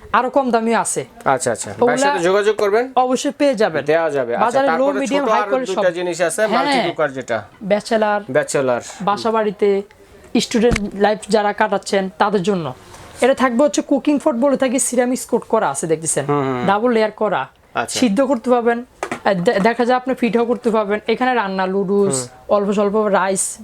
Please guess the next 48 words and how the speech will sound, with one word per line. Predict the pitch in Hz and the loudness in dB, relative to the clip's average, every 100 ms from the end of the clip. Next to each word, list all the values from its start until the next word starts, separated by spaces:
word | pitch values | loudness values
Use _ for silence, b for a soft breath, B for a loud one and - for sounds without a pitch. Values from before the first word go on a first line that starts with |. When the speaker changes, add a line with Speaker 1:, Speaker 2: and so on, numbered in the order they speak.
| - | -2
Speaker 1:
খিচুড়ি, | 220 - 226 208 196 - | 0 2 2 2 -2 0
কারি | 226 220 202 | 0 0 0
সব | 220 | -2
করতে | 220 240 202 | -2 -2 0
পারবেন। | 208 180 | 0 0
Speaker 2:
আচ্ছা। | 180 - | 0 0
Speaker 1:
একজনের | 277 226 302 | 0 0 0
জন্য | 294 294 | 0 -2
সুন্দর | 277 247 247 | -2 -2 0
পারফেক্ট। | 233 190 190 151 | 0 0 0 -4
Speaker 2:
সুন্দর | - 190 196 156 | 0 2 2 2
পারফেক্ট। | 143 120 180 | 0 0 0
Speaker 1:
বেবিদের | 247 269 233 | 2 2 0
জন্য | 277 302 | 0 2
ঝটপট | 285 262 277 254 | 2 0 0 -2
দ্রুত | 254 302 | 0 0
রান্না | 302 269 269 | 0 0 0
করবেন, | 277 262 | 0 0
তাও | 269 226 | 2 0
পারবেন | 226 240 190 | 2 0 -2
ভাই। | 160 151 | -2 0
Speaker 2:
আবার | 185 | 2
যারা | 208 208 | 2 2
পেশেন্ট | 208 190 196 190 | 0 0 0 0
আছে | 185 | 0
হাসপাতালে | 175 170 - 175 175 | -2 -2 -4 -4 -2
ভর্তি, | 165 160 180 | 0 0 2
Speaker 1:
হ্যাঁ। | 320 | 2
Speaker 2:
ওদের | 320 170 | 2 2
দিয়ে | 160 | 0
একটু | 156 165 151 143 | 0 0 0 -2
খাওয়াতে | - 147 240 | 0 0 2
Speaker 1:
পারবেন। | 180 143 | 0 0
Speaker 2:
হয়, | 135 | -2
হ্যান্ডমেড | 127 139 143 139 | -2 -6 -6 -6
জিনিস। | 131 135 131 254 | -4 -2 0 2
Speaker 1:
এটা | 262 269 | 2 0
কালার | 254 247 262 262 | 0 -2 0 0
Speaker 2:
এটা | 277 | 0
Speaker 1:
হবে | 285 | 0
Speaker 2:
কিন্তু | 143 220 | -2 -4
ইউজ | |
করতে | 196 | -2
Speaker 1:
তিনটা, | 120 151 | -2 -2
Speaker 2:
পারেন। | 104 | 0
Speaker 1:
গ্রিন | 233 262 247 | 0 -2 0
কালার, | 269 269 | 0 2
হলুদ | 226 226 240 | 2 0 -2